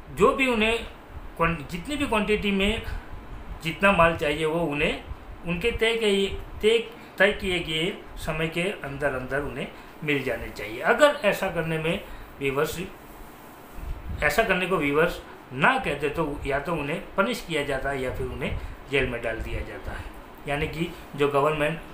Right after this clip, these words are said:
जो अंग्रेज सरकार कहती थी वही हमारे कारीगरों को करना चाहिए, और जितना भी टाइम पीरियड वो देती उस समय के अंदर उन्होंने जितना काम किया,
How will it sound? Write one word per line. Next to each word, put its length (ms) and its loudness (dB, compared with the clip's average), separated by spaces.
जो 120 2
अंग्रेज 360 0
सरकार 360 -2
कहती 340 0
थी 260 -2
वही 200 4
हमारे 460 4
कारीगरों 420 4
को 140 -2
करना 380 4
चाहिए, 300 -2
और 200 4
जितना 260 -2
भी 160 0
टाइम 280 0
पीरियड 320 -4
वो 240 -2
देती 440 4
उस 180 -4
समय 220 2
के 120 -2
अंदर 220 2
उन्होंने 420 -2
जितना 340 -2
काम 220 2
किया, 220 -4